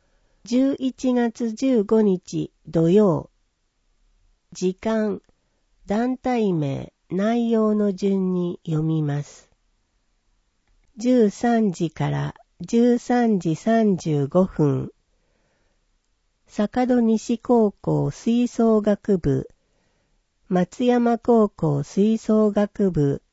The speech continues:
合同バンド、坂西松高ウィンドポッ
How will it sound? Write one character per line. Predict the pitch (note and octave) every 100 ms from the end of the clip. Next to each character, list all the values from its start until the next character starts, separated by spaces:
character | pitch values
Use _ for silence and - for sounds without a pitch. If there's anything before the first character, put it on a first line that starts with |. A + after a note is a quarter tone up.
| _ -
合 | D#3 F#3 A#3 B3
同 | A#3+ A#3
バ | A3+ A3+ G#3+
ン | E3+
ド、 | C#3 B2+ - _ _ _ _ _ _ _ _ _ _ _ _
坂 | _ - F#3+ B3
西 | B3 A#3+ A#3 - A3+
松 | G3 F3+ - -
高 | G#3 G3+ G3 - _ _
ウ | F#3+
ィ | A3+ B3+
ン | B3+
ド | B3 A#3+
ポ | A#3
ッ | A#3